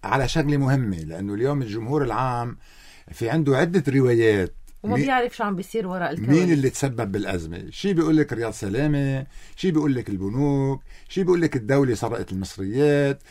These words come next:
Speaker 1: شي بيقول لك نبيه بري منع الكابيتال كنترول، كان عنده مصلحة، إلى آخره من الروايات.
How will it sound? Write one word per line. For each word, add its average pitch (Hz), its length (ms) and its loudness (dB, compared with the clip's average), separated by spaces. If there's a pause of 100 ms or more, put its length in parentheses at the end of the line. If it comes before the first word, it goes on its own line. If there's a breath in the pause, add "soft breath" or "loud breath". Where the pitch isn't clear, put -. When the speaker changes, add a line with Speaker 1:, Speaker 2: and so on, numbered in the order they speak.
(120 loud breath)
Speaker 1:
شي 196 180 -2
بيقول 165 220 2
لك 143 180 0
نبيه 120 220 0
بري 120 320 -2
منع 113 240 -4
الكابيتال 101 520 -8
كنترول، 104 420 -6
كان 98 180 -8
عنده 92 240 -6
مصلحة، 131 640 0
إلى 180 260 2
آخره 143 400 0
من 135 140 0
الروايات. 117 520 2